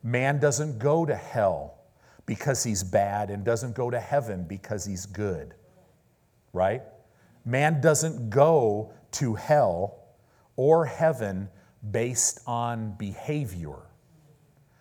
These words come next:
You go there, and this is the secret, it's based on nature.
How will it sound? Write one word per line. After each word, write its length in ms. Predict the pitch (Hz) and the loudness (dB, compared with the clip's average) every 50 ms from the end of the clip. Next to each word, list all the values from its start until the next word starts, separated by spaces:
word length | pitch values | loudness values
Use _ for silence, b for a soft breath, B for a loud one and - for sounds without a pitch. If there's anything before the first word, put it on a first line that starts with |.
| b b b b b b b b | b b b b b b b b
You 240 | - 110 117 120 120 | -6 -4 -4 -4 -4
go 360 | 110 101 123 131 135 143 139 | -4 0 2 2 2 2 0
there, 440 | 123 117 123 117 117 113 110 107 104 104 98 | -2 0 0 0 2 2 0 0 -2 -4 -6
and 160 | 113 104 107 | -8 -6 -4
this 160 | 113 104 - | -2 -2 -2
is 140 | 120 104 92 | -2 -2 -2
the 100 | 123 131 | 0 4
secret, 680 | 120 - - - 196 175 - - 107 90 87 87 - b b b b b b | 4 4 6 4 2 -2 -4 -4 -6 -6 -6 -8 -12 b b b b b b
it's 200 | 117 107 - - | -10 -10 -8 -8
based 520 | 110 95 117 113 117 110 - - - - | -6 -2 -2 -2 0 0 -2 -4 -4 -4
on 360 | 131 98 98 98 98 95 98 | -6 -6 -6 -6 -6 -6 -6
nature. 540 | 104 120 139 139 123 - - - - 69 64 | -4 -2 -2 -4 -4 -8 -10 -12 -12 -12 -14